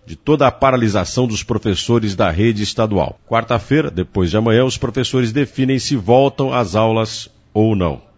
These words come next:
É uma segunda-feira, mas se formos levar em conta a greve dos caminhoneiros e mesmo a paralisação dos professores da rede estadual de ensino,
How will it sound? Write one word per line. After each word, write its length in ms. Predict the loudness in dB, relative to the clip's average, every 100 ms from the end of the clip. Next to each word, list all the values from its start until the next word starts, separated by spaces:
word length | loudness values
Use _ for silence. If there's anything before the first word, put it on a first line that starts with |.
| _ _
É 160 | 2 4
uma 220 | 4 0
segunda-feira, 760 | -2 -6 -2 -2 0 0 -2 -4 -16 -8
mas 460 | -4 -4 -4 -8
se 160 | -8 -4
formos 260 | -2 0 0
levar 220 | 0 2
em 80 | 0
conta 320 | -2 -2 -2
a 40 |
greve 260 | -4 -2 -4
dos 140 | -6
caminhoneiros 760 | -8 -6 -6 -2 2 2 0 -4
e 60 |
mesmo 240 | 0 0 0
a 20 |
paralisação 640 | -2 -2 -2 -6 -6 -6
dos 160 | -6 -6
professores 600 | -8 -6 -6 -2 -2 0
da 120 | -2
rede 180 | -2 -2
estadual 500 | -6 -6 -2 -2 -2
de 140 | -6
ensino, 400 | -8 -2 -2 -2